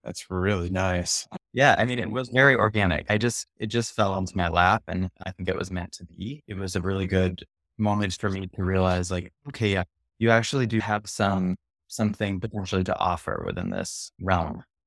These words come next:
Speaker 2: <laughs> of horsemanship." So since then, it's been s-, more of a pursuit of wanting to get more reconnected with horses and figuring out what I wanna do with them.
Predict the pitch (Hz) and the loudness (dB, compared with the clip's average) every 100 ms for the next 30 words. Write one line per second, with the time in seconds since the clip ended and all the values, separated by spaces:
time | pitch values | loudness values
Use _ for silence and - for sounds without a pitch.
0 | - 160 - 185 147 104 - _ _ _ | -6 -6 -4 4 6 4 0 _ _ _
1 | _ - 110 107 92 87 80 - 95 85 | _ 0 0 0 -2 -2 -6 -2 0 0
2 | - - 170 160 - 139 151 135 - 120 | -6 -2 0 0 4 4 6 4 2 2
3 | 113 - - - 110 107 95 104 104 95 | 4 2 -10 -2 4 6 4 2 -4 -6
4 | - 92 92 - 90 85 _ _ _ 104 | -4 -4 -4 -2 0 -2 _ _ _ -4
5 | 98 95 95 98 104 101 98 92 95 90 | -2 -4 -4 -2 0 0 -2 0 -2 -2
6 | 95 95 - - 85 - - - - - | -6 -8 -10 -10 -10 -8 -8 -8 -12 -10
7 | - 98 101 92 95 90 90 95 95 95 | -6 -2 0 0 -2 -4 -4 -4 -8 -10
8 | 98 98 - 87 - | -10 -12 -10 -10 -10